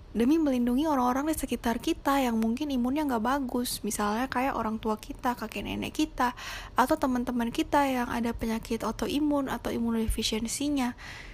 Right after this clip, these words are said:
Nah, jadi kita harus mencegah diri kita kena virus ini, bukan cuman buat kita sendiri, tapi karena orang-orang di sekitar kita,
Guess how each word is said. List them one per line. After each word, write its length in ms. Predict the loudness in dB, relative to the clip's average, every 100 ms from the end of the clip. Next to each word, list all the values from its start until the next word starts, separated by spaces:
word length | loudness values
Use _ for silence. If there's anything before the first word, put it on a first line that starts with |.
| -16 -4
Nah, 120 | -2 0
jadi 400 | 2 2 0 -2 -4
kita 320 | -2 4 4 2
harus 560 | -2 -2 -2 -4 -6 -8 -8 -4
mencegah 1120 | 0 0 0 0 -2 2 2 2 -2 -10 -16 -12 -2
diri 240 | 2 2 2
kita 240 | 2 2
kena 240 | 0 -2
virus 320 | 0 0 2 0
ini, 320 | 0 0 -2 -8 -14 -14 -10 -4
bukan 320 | 2 2 2
cuman 240 | 0 2
buat 160 | 2 0
kita 240 | -2 -2
sendiri, 560 | 0 0 2 2 2 0 -2
tapi 240 | -2 -2
karena 400 | 0 0 0 0
orang-orang 480 | 2 2 2 2 0
di 80 | -2
sekitar 400 | -6 -4 -4 0
kita, 400 | -2 2 0